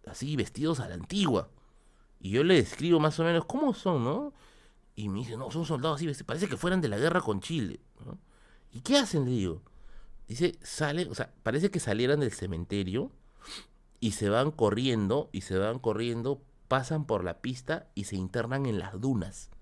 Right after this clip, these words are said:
como si alguien los estuviera persiguiendo". Y yo digo, "¿Qué?".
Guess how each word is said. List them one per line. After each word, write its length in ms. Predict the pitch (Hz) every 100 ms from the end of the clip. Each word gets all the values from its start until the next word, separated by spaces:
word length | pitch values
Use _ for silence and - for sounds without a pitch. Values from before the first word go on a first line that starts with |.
| - - - -
como 220 | 107 104
si 140 | 98 123
alguien 200 | 135 143
los 100 | 120
estuviera 440 | - 87 104 117
persiguiendo". 640 | 120 92 - 92 87 - - - - - - - - - - - -
Y 100 | 98
yo 80 |
digo, 220 | 104 90 -
"¿Qué?". 320 | - 131 113